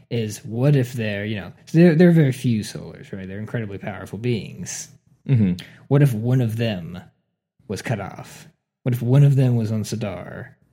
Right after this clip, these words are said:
Speaker 2: Ooh,
Speaker 1: When
Speaker 2: I like that.
Speaker 1: Yeah, 'cause this is an incredibly powerful being that, you know, their purpose is not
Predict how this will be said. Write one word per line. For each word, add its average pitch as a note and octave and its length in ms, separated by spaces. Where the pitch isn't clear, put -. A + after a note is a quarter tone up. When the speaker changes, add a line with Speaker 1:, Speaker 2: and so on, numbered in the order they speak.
Speaker 2:
Ooh, F#2+ 260
Speaker 1:
When G2+ 320
Speaker 2:
I F2 80
like G2 260
that. E2+ 280
Speaker 1:
Yeah, A2+ 260
'cause C3+ 160
this D#3+ 200
is D3+ 180
an C#3 100
incredibly D#3 840
powerful C3 420
being A2+ 500
that, C3 140
you B2 100
know, A2 240
their C#3+ 200
purpose F#3 460
is A2+ 200
not G#2+ 600